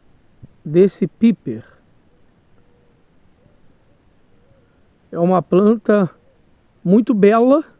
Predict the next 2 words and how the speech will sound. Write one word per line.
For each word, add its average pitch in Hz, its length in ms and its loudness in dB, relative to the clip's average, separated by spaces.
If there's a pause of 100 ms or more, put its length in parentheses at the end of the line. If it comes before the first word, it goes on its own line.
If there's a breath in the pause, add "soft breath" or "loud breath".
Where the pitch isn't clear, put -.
(2000)
ornamental 190 880 -2 (1080)
e 269 280 2